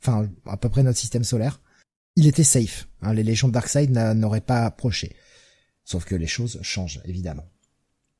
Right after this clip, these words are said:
Voilà, je vais pas vous raconter toute la fin de l'histoire, euh, je vous laisserai aller découvrir ça.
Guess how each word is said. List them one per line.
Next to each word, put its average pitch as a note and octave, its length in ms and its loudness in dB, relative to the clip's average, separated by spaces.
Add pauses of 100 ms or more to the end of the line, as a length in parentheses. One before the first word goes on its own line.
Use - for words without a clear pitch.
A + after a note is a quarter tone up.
(140)
Voilà, G#2+ 180 -2
je B2+ 160 4
vais C#3+ 60 2
pas F#3+ 100 6
vous E3+ 220 4
raconter D3+ 400 2
toute - 160 -6
la F#3 80 2
fin C3+ 100 0
de B2 60 0
l'histoire, D#3 420 -2 (120)
euh, G2+ 1040 -2
je G2+ 120 -4
vous G#2+ 80 -2
laisserai G#2 280 0
aller G#2 140 0
découvrir F#2+ 440 -8
ça. C3 220 -8